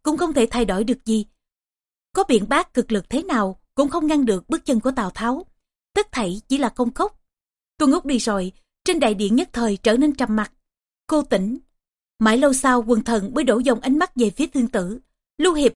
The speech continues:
đầu đội mũ miệng của Thiên Tử, những chuỗi châu che khuất khuôn mặt. Quần thần cũng không nhìn thấy nét mặt, chỉ nghe thấy tiếng thở dài bất lực.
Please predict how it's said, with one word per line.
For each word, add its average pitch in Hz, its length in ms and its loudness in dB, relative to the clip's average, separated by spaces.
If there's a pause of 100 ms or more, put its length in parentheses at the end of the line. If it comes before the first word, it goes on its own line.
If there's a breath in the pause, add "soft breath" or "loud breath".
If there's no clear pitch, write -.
đầu 226 140 0
đội 208 140 2
mũ 220 180 2
miệng 214 320 2
của 269 140 -6
Thiên 269 200 0
Tử, 214 340 -4 (420)
những 269 200 4
chuỗi 262 240 4
châu 294 280 2 (220)
che 294 120 4
khuất 392 220 -2
khuôn 277 200 2
mặt. 208 180 -4 (420)
Quần 254 220 4
thần 233 240 2
cũng 294 180 -4
không 311 160 0
nhìn 233 160 4
thấy 262 140 -4
nét 349 240 -4
mặt, 220 180 -2 (440)
chỉ 247 120 4
nghe 277 160 2
thấy 269 220 0
tiếng 339 120 -2
thở 247 240 -2
dài 196 280 -2
bất 320 200 -2
lực. 196 160 -2